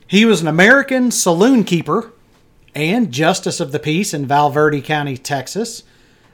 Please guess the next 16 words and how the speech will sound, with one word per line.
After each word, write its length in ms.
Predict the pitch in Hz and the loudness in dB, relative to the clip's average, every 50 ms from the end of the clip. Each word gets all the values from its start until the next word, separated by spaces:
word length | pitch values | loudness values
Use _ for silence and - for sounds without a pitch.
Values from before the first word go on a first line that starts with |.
| _ | _
and 140 | - 151 151 | -8 -6 -4
he 80 | 151 139 | -4 -4
called 320 | - - 196 226 254 240 | 0 4 4 4 6 4
himself 500 | 240 214 - - - 196 202 208 190 202 | 2 -2 -2 -2 0 0 0 0 -2 -4
the 160 | - 151 143 | -6 -6 -2
only 380 | 151 180 233 240 240 233 220 208 | 0 0 0 0 0 0 -2 -2
law 380 | 170 160 160 165 170 165 160 147 | 0 0 2 2 2 2 0 -2
west 480 | 120 110 117 147 165 - 175 - - | -4 -4 -2 0 0 0 0 -2 -8
of 100 | 170 143 | -12 -12
the 80 | 139 131 | -12 -8
Pecos. 640 | - 156 147 135 - - 95 90 - - - - - _ _ _ _ _ _ _ _ _ _ _ _ _ _ _ _ _ _ _ _ _ _ _ _ _ _ _ _ _ _ _ _ _ - | -6 -4 -4 -4 -6 -8 -14 -20 -20 -20 -20 -20 -20 _ _ _ _ _ _ _ _ _ _ _ _ _ _ _ _ _ _ _ _ _ _ _ _ _ _ _ _ _ _ _ _ _ -4
Pecos 640 | - 165 160 - - 165 185 196 202 190 - - | -2 0 0 2 2 4 4 4 2 2 -2 -8
or 220 | - 175 143 143 135 | -10 -8 -6 -6 -6
Pecos, 600 | - - - 160 147 - 127 135 160 - - - - | -6 -4 -4 -2 -2 -4 -6 -10 -12 -12 -14 -12 -8
either 260 | 147 156 151 147 139 | -6 -4 -4 -4 -6
way. 280 | 123 117 107 117 135 | -6 -8 -10 -12 -14